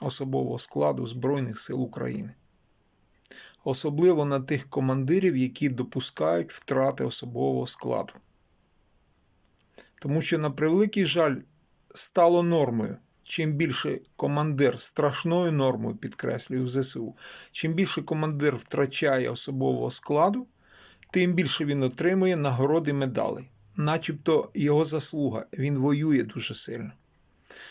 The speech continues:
Тому, на превеликий жаль, наших хлопців та дівчат в Збройних силах України на нулі ніхто не береже.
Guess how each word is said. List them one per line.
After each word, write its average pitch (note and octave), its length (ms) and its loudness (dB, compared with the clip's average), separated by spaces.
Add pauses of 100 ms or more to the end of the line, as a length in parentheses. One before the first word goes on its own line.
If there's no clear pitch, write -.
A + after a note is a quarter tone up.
(180)
Тому, E3 300 4
на G3+ 120 8
превеликий C#3 560 2
жаль, E3 340 2
наших C#3 400 -4
хлопців C#3+ 500 -2
та C#3 100 0
дівчат C3 480 0
в C3 40 -4
Збройних B2 500 0
силах C3 440 -4 (440)
України D3+ 600 0
на C3 160 2
нулі C#3 400 2 (440)
ніхто D3 500 0
не D#3+ 120 0
береже. C#3 600 2